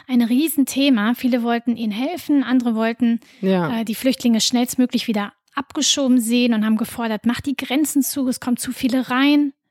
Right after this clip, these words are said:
Speaker 1: Ich glaube, man muss halt einfach wirklich differenzieren zwischen, ne, wirklich illegal und,
Speaker 2: Ja.
Speaker 1: und, äh, und denen, die ja auch ihr hart arbeiten und sich wirklich versuchen, ein Leben aufzubauen,
Speaker 2: Ja.
Speaker 1: ja, ähm, weil sie vielleicht zu Hause nicht genug Geld verdienen oder aus dem Kriegsgebiet
Speaker 2: Ja.
Speaker 1: kommen. Und wenn du dann natürlich noch Kinder hast,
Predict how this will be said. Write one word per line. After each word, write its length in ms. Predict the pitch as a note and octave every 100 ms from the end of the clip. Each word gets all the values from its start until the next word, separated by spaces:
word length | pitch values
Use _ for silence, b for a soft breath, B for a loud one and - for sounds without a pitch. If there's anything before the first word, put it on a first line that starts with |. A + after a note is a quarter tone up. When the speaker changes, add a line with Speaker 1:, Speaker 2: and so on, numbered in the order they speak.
| _
Speaker 1:
Ich 220 | D4 -
glaube, 600 | - C4 B3 B3 A#3+ A#3+ A#3
man 200 | B3 B3
muss 160 | C#4+
halt 120 | D4 B3+
einfach 400 | B3 A#3+ A#3+ A3
wirklich 440 | B3+ C4 B3 - _ _ _
differenzieren 800 | - A3 B3+ - A3+ - C#4+ D4+
zwischen, 380 | A#3+ A#3 A3+ A#3
ne, 160 | A3+ C#4
wirklich 320 | A#3 A3+ -
illegal 540 | A3+ C4+ C#4+ C#4+ D4+ F4+ - b b b b
und, 240 | B3+ E3
Speaker 2:
Ja. 60 | D#3+
Speaker 1:
und, 240 | - -
äh, 140 | B3+ B3
und 360 | B3 B3 B3 B3+
denen, 280 | C4+ C#4
die 140 | B3+ C4+
ja 160 | A#3+
auch 160 | B3+ A#3+
ihr 220 | C4 B3
hart 280 | A#3+ A#3+ A#3+
arbeiten 540 | A3+ D#4+ C4+ A3+ B3
und 100 | A#3+
sich 160 | A#3+ -
wirklich 220 | C4 C4+
versuchen, 320 | B3 A#3 B3
ein 100 | -
Leben 320 | A3+ A#3+ E4 D4+
aufzubauen, 840 | E3 - - G3+ - E3 D#3 C4+
Speaker 2:
Ja. 240 | G3+ A3 C#4+
Speaker 1:
ja, 180 | -
ähm, 320 | A3 A3 G#3+ E3+
weil 180 | G#3+ A#3
sie 140 | C4+ C4
vielleicht 640 | A#3 G#3 G#3+ - - A#3+
zu 140 | A3+
Hause 220 | G3+ A3 A3
nicht 140 | G#3
genug 200 | G#3+ G3+
Geld 180 | G#3 G#3
verdienen 400 | A3 G3+ G#3 G#3+
oder 240 | G3+ G#3
aus 80 | G3
dem 100 | A3
Kriegsgebiet 600 | - A#3 F#3+ F3+ A3 A3
Speaker 2:
Ja. 60 | -
Speaker 1:
kommen. 300 | D4+ B3+ B3+
Und 160 | A#3+ A3
wenn 140 | A#3
du 60 | A#3+
dann 180 | G#3
natürlich 440 | B3+ C4+ C4 A#3 G#3+
noch 140 | G#3
Kinder 420 | - E4+ F4+ C#4+
hast, 320 | G#3 F#3 -